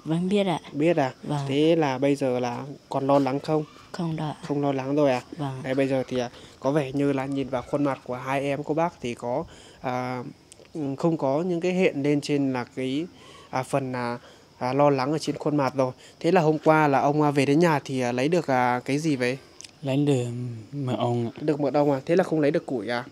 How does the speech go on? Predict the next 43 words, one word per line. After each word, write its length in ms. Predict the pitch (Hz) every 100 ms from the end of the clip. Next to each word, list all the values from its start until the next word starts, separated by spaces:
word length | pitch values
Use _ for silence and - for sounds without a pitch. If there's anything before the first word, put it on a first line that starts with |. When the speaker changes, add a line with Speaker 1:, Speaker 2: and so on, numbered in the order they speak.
| -
Speaker 3:
Vâng. 280 | 123 113 107 - -
Speaker 2:
Ồ, 280 | 127 123 120
thế 140 | 135 151
là 300 | 156 135 127 - - - - 139
thời 160 | 135
gian 240 | 131 139 139
vừa 140 | 135
rồi 220 | 127 120
thì, 140 | 120 120
à, 320 | 117 120 120 - - -
à, 180 | - 123
lúc 160 | 139 190
đầu 240 | 156 131
thì 100 | 123
ông 240 | 139 143
là 80 | 135
đi, 160 | 131 143
à, 140 | 143
lấy 140 | 131 131
củi 320 | - 143 120
đúng 140 | 131
không? 220 | 139 160 151 -
Mình 180 | 147 131
chỉ 80 | 131
biết 140 | 160
là 100 | 180
ông 160 | 143 156
đi 80 | 147
lấy 140 | 139
củi. 360 | 143 147 120 - - - - - - -
Đấy, 120 | 139
nhưng 240 | 151 147
mà, 300 | 139 127 123 - - -
à, 260 | 123 123 123
không 180 | 156
biết 160 | 165 190
được 140 | 156 131
rằng 220 | 127 123
là 100 | 120
ông 240 | 139 143
đi 120 | 147 143
mấy 140 | 131
hôm, 360 | 151 170 147